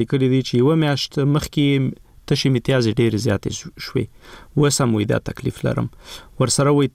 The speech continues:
تبه هم لرم، وایي سټرال کا شربت خورم، له دې سره لږ ګزاره کېږي.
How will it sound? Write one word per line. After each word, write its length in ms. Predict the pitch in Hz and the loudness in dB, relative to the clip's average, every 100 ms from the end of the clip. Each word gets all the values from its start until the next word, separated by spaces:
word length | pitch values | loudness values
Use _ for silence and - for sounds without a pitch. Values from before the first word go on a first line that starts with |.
| 147 | -2
تبه 180 | 131 120 | 0 0
هم 140 | 127 110 107 147 | 0 0 -2 0
لرم، 280 | 123 120 127 | 2 2 2
وایي 140 | 120 117 | 0 0
سټرال 440 | - - 135 139 131 | -4 -2 0 2 0
کا 60 | 120 - | -2 -2
شربت 640 | 127 123 139 - _ 143 127 | -2 0 -2 -6 _ -4 -2
خورم، 280 | - 143 139 | 0 2 2
له 60 | 120 | 2
دې 80 | 123 117 | 2 0
سره 160 | 131 123 | -2 -2
لږ 100 | 107 104 113 | -2 -2 0
ګزاره 360 | 110 120 107 110 - - - | 2 2 2 -2 -4 -16 -4
کېږي. 300 | 123 107 - | -2 -2 -4